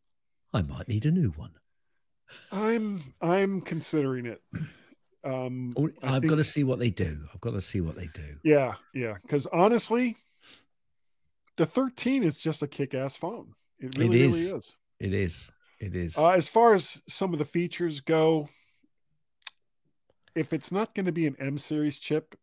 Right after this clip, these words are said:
Speaker 2: in the iPhone, then it'll probably have what Apple will call the A seventeen, and it'll have pretty amazing specs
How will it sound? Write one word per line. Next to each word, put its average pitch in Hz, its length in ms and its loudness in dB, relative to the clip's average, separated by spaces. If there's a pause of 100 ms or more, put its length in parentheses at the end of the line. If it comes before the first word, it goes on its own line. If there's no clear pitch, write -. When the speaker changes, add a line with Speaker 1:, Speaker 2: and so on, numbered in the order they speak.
Speaker 2:
in 127 120 -6
the 123 100 -6
iPhone, 135 580 -2
then 120 140 -4
it'll 113 180 -6
probably 123 500 -2
have 117 260 -4
what 113 140 -4 (140)
Apple 117 320 -6
will 120 100 -2
call 113 300 -4
the 110 80 -8 (100)
A 123 100 0
seventeen, 151 880 -2 (680)
and 302 220 4
it'll 185 220 8
have 156 380 6
pretty 139 260 0
amazing 123 420 -4
specs - 520 -4